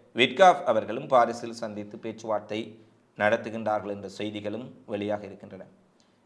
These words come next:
எனவே நேரடி போர், அணுவாயுத ஒப்பந்தம் என்பதற்கு முன்பாக ராயதந்திர போர் தற்போது ஆரம்பித்திருக்கின்றது. இந்த போரில்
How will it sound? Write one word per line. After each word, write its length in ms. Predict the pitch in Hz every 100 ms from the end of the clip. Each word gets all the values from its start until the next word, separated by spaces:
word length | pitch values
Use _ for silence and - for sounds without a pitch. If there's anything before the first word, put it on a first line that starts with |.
| _ -
எனவே 680 | 160 160 156 120 113 - - _ _ _ _
நேரடி 420 | 123 151 151 139
போர், 320 | 113 127 143 143 -
அணுவாயுத 480 | 120 127 127 123 117
ஒப்பந்தம் 520 | 110 117 123 123 123 -
என்பதற்கு 500 | 113 117 113 110 107
முன்பாக 580 | 104 101 101 98 127 147 - _ _ _
ராயதந்திர 760 | 107 131 175 208 175 143 120 113
போர் 340 | - 123 127
தற்போது 400 | 113 - 110 104
ஆரம்பித்திருக்கின்றது. 800 | 104 113 117 107 107 107 104 107
இந்த 280 | 120 110 107
போரில் 560 | 104 117 120 156 -